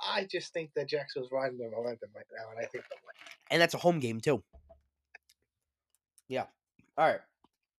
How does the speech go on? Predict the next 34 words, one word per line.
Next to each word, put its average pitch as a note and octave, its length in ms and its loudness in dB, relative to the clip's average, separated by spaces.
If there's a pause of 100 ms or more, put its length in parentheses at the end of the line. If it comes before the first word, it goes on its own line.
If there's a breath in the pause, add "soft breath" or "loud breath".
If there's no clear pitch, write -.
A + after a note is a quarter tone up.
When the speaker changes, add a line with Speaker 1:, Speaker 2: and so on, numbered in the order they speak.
(360)
Speaker 2:
Um, D3 480 4 (380 soft breath)
my G3 340 8
A G#3 180 8
F F#3+ 80 0
C G3 200 -4
predictions F3 840 0
are, D3+ 400 8 (380 soft breath)
are D#3+ 320 12 (120)
very E3+ 420 10
similar E3 460 2
to C#3+ 80 2
yours. D3 720 6
Um, C3+ 360 2
Miami, D#3+ 560 6
I C#3 80 6
have C#3 280 4
over C#3 180 6
Buffalo. C3 680 4 (440)
I C3+ 140 6
have, C#3 560 4
oh, D#3 60 4
excuse E3 200 2
me, D#3 80 10
I D3 40 8
have, D3 220 6
uh, B2+ 100 6
<laughs> - 40 -8
Buffalo D#3 300 6
over C3+ 140 0
Miami. B2+ 500 2 (360 soft breath)
I C#3 80 6
have C#3+ 100 4
Cincinnati D#3+ 800 6
over C#3 520 4